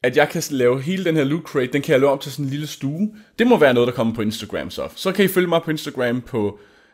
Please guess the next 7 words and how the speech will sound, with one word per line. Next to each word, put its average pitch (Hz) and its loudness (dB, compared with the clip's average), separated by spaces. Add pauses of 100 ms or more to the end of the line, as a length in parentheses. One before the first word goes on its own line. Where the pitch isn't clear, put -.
(160)
øh, 110 2
spadeskuret, 117 0 (540)
ligesom 113 -4
der 95 -2
stod 104 -6
i 101 -6
starten. 151 -4